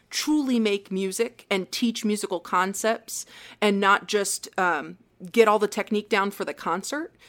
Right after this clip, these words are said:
um, your students might be like, "Why are we playing music that's easier? We can totally play music that's more challenging." Um, and, and as a first year teacher who wants their students to like them, that can be really frustrating.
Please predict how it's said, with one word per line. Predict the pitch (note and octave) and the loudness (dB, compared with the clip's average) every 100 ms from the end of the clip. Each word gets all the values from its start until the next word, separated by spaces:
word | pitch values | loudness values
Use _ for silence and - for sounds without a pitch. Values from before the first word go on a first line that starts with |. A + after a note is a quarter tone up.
| - - - | -20 -20 0
um, | G#3 G3 E3+ E3+ - | 4 4 4 -2 -4
your | G#3 A#3+ | 0 2
students | - C4 A#3+ B3 A#3 | 0 0 0 0 0
might | G#3 | 0
be | A3+ | 0
like, | G#3 A3 | -2 -2
"Why | D4+ F4 | -6 -4
are | E4+ | -2
we | E4 | -2
playing | - D4+ D4+ | -2 -2 -2
music | D4 C#4+ C#4+ | -4 -6 -8
that's | C#4+ D#4+ | -6 -2
easier? | E4 D#4 C#4+ | -2 -2 -2
We | B3+ D4+ | -2 -2
can | D4 | -4
totally | - C4+ D#4 C#4 | 0 0 0 -4
play | B3 B3+ A#3+ | -2 2 2
music | A#3 A3 A3 A3 | 2 0 -2 -2
that's | F3+ F#3 | -4 -4
more | F#3 F3 | -6 -4
challenging." | G3 G3+ F#3+ F3 D#3+ F#3 - - - - F#3+ | -2 0 -2 -4 -6 -8 -16 -20 -20 -2 4
Um, | G3 D#3+ - - - | 6 6 0 -8 2
and, | A3 G3 F#3 - - _ | 4 4 -2 -6 -14 _
and | G#3 F#3+ | 0 2
as | F3+ F3+ | 2 2
a | F3 | -2
first | - F#4 - | 0 0 0
year | A#3 | -2
teacher | A#3 G#3+ - F3 | 0 -2 -2 -4
who | G3 G#3 | -2 -4
wants | F3 E3+ G#3 A3 B3 - | -4 -2 2 4 2 -6
their | - G3 | -4 -2
students | G3 - G#3+ G#3+ F#3 - | -2 -2 -2 -4 -6 -8
to | - | -6
like | E3 D#3+ F3+ - | -2 0 -2 -2
them, | D#3+ D#3+ | -6 -2
that | F#3 A3 | 2 2
can | D#4 | 2
be | C#4 B3 | 0 2
really | A3 F#3+ | 2 0
frustrating. | - D3 E3 - - - - | -2 -4 -4 -6 -10 -10 -14